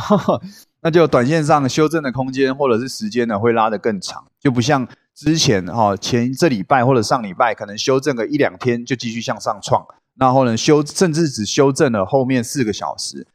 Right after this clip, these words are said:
很多都是直接拉第一根嘛，那后面四个小时没行情，隔天开盘再创高嘛，对不对？就可能时间轴不会这么短了哦。如果明天直接收一根大黑 K 的话，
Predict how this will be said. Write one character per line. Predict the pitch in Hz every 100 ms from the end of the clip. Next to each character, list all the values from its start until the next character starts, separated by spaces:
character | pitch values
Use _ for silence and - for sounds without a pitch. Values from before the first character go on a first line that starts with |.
| _ _
很 | 123
多 | 147 165
都 | 170
是 | 170
直 | 135
接 | 127 147
拉 | 151 139
第 | 135 139
一 | 135
根 | 127 123
嘛， | 117 95
那 | 101
后 | 147 151
面 | 147
四 | 143
个 | 123
小 | 107 90
时 | -
没 | 95 101
行 | 101 107
情， | - 90 90
隔 | 117
天 | 139 139
开 | 135
盘 | 131 120
再 | 110 117
创 | - 107 92
高 | 92
嘛， | 90 78
对 | 113
不 |
对？ | 117 113 - _ _
就 | 208
可 | 185 156
能 | 120 120 -
时 | - - 143
间 | 147 196 190
轴 | 127
不 | 104 117
会 | 151
这 | 143
么 | 151 123 -
短 | 82 -
了 | 76 _
哦。 | 117
如 | 120
果 | 160 147
明 | 117 123
天 | 147
直 | 143 110
接 | 131 127
收 | - 131 120
一 |
根 | 117 117
大 | 113 107
黑 | 104 98
K | - 92
的 | 85
话， | - 87